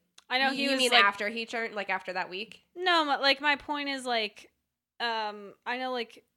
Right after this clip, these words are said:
Speaker 1: I know when they turn, they get, like, whatever, they're, like, not
Speaker 2: Have, like, a
Speaker 1: sick,
Speaker 2: fever
Speaker 1: but,
Speaker 2: and
Speaker 1: like,
Speaker 2: all that.
Speaker 1: sick for, like, a little bit. So I could
Speaker 2: Uh-huh.
Speaker 1: see, like, that's probably why he was gone.
Speaker 2: Right.
Speaker 1: But, like,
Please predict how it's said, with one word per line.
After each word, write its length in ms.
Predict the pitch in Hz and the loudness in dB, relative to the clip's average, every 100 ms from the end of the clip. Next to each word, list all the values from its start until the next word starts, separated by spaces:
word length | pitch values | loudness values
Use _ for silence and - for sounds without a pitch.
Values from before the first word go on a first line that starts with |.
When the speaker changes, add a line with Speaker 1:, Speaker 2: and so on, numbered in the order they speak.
| _ _ | _ _
Speaker 1:
I 100 | 240 | -2
know 160 | 262 269 | 0 0
when 140 | 277 | 0
they 100 | 247 | -2
turn, 380 | 233 - 214 214 | -4 -6 -6 -4
they 180 | 214 208 | -4 -6
get, 240 | 202 196 | -6 -8
like, 300 | 131 190 - - _ 247 | -6 -10 -12 -20 _ _
whatever, 400 | 208 127 113 120 | -12 -12 -14 -18
they're, 160 | 180 135 | -16 -14
like, 220 | 107 - _ _ _ _ | -14 -16 _ _ _ _
not 180 | 233 - | -8 -8
Speaker 2:
Have, 80 | 185 | -6
like, 120 | 196 | -2
a 20 | |
Speaker 1:
sick, 160 | 214 196 | 0 0
Speaker 2:
fever 280 | 254 220 214 | -2 -2 2
Speaker 1:
but, 80 | 214 | 4
Speaker 2:
and 80 | |
Speaker 1:
like, 240 | 208 196 190 | 4 2 -2
Speaker 2:
all 80 | 165 | -6
that. 80 | |
Speaker 1:
sick 460 | 165 - 233 208 - | -6 -2 0 0 -2
for, 160 | 226 196 | -8 -6
like, 180 | 190 | -6
a 60 | 196 | -6
little 240 | 196 185 | -6 -6
bit. 420 | 196 180 170 139 - | -4 -4 -4 -6 -8
So 140 | 214 | -10
I 80 | 196 | -8
could 140 | 233 | -6
Speaker 2:
Uh-huh. 80 | 190 | -6
Speaker 1:
see, 120 | 220 | -4
like, 140 | 208 196 | -4 -4
that's 180 | 202 - | -12 -8
probably 300 | 202 185 180 | -6 -6 -6
why 220 | 180 190 | -6 -8
he 220 | 214 202 | -10 -12
was 260 | 175 180 - | -10 -12 -10
gone. 560 | 226 220 202 190 196 _ _ _ 220 | -6 -4 -2 -4 -10 _ _ _ -12
Speaker 2:
Right. 160 | 180 | -4
Speaker 1:
But, 160 | 240 233 | -2 0
like, 480 | 220 214 202 - | 0 -2 -4 -14